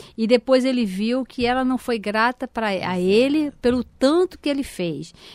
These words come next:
Speaker 1: Então, ele, nesse saque, ele aniquilou os próprios pais.
Speaker 2: Exato.
Speaker 1: Então, ele, como filho, por um amor, é, insano, por um amor doente por alguma mulher, essa mulher usou a fraqueza dele
Speaker 2: Isso.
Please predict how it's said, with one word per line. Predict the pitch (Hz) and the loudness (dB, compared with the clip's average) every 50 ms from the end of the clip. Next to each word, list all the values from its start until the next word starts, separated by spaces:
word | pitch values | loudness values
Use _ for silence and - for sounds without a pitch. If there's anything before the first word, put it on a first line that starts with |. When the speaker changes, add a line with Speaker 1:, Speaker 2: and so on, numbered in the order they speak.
| - - | -12 -4
Speaker 1:
Então, | - 202 202 - - 247 254 269 277 262 | -2 -2 -2 0 0 2 2 2 2 0
ele, | - 247 240 247 254 262 254 254 - - _ _ - _ _ _ _ - | 2 2 4 4 4 2 0 -4 -6 -8 _ _ -20 _ _ _ _ -16
nesse | 269 214 190 196 214 240 247 - - - | -6 -2 0 2 2 2 0 0 -4 -6
saque, | - - - 226 196 175 175 170 170 - - - | -6 -4 -2 0 0 0 -2 -4 -10 -14 -12 -4
ele | - 202 196 208 214 | -2 0 2 2 2
aniquilou | 208 202 202 214 208 - 226 202 196 196 208 | 2 2 2 0 0 -2 -4 -4 -2 -2 -4
os | 208 - - | -4 -6 -8
próprios | - - 208 220 226 - 269 254 - | -6 -4 -2 -2 -2 -2 -4 -8 -10
pais. | - - 185 165 - - - 135 131 | -8 -6 -6 -6 -6 -10 -14 -16 -16
Speaker 2:
Exato. | 127 117 - 131 117 110 107 98 95 | -16 -16 -16 -16 -16 -14 -16 -12 -10
Speaker 1:
Então, | 143 190 - 240 - - | -8 -4 -4 -4 -2 2
ele, | 247 226 220 214 214 202 208 | 4 4 4 4 2 0 -2
como | - - 214 196 196 190 | -6 -8 -8 -6 -6 -8
filho, | - - - - 190 185 185 202 208 247 285 294 - _ _ - - - _ _ | -10 -12 -12 -8 -6 -6 -4 -4 -6 -6 -8 -10 -12 _ _ -20 -20 -20 _ _
por | - 226 233 226 | -2 0 0 2
um | 226 226 226 | 2 0 0
amor, | 214 208 208 202 202 202 202 196 190 185 185 180 - _ | 0 0 0 0 0 0 0 -2 -2 -6 -8 -12 -12 _
é, | 202 190 185 185 180 180 180 175 - | -10 -8 -6 -6 -6 -6 -6 -8 -6
insano, | - 220 220 - - - - 220 196 190 190 202 226 262 285 269 - | -4 -2 -2 -2 -2 -2 -2 0 0 0 0 0 -2 -2 -4 -8 -10
por | - 220 202 | -8 -6 -4
um | 208 208 | -2 -2
amor | 196 196 196 190 185 202 | -2 -2 -2 -2 -4 -4
doente | 196 233 214 190 185 185 185 175 180 | -4 -2 -2 0 0 0 -2 -4 -8
por | 170 - 185 185 | -8 -6 -4 -4
alguma | 185 175 170 175 175 175 | -2 -4 -4 -4 -2 -2
mulher, | 196 240 254 226 196 196 202 220 233 - _ - - - - - _ | 0 0 0 0 0 -2 -2 -4 -4 -8 _ -14 -14 -14 -14 -14 _
essa | - 240 285 277 - 311 | 0 0 2 2 0 0
mulher | 294 294 277 254 226 214 214 214 - - _ | 0 0 0 0 2 2 0 -2 -2 -6 _
usou | - 269 277 269 254 233 208 202 247 294 330 330 | -6 -4 -2 -2 -2 -2 -2 0 0 2 4 4
a | 320 277 | 2 0
fraqueza | - - 240 226 220 - 208 196 190 208 214 | 0 -4 -4 -4 -4 -4 -6 -4 -4 -4 -6
dele | 190 185 185 190 202 220 233 247 285 311 | -4 -4 -2 -2 -2 -2 -2 -4 -4 -6
Speaker 2:
Isso. | 302 120 113 104 | -8 -10 -16 -20